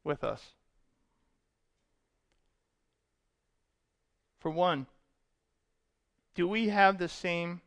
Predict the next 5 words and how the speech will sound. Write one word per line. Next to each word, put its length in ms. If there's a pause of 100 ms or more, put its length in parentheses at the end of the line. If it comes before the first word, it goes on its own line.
(280)
kind 460 (540)
of 140
hunger 360
for 160
Jesus? 480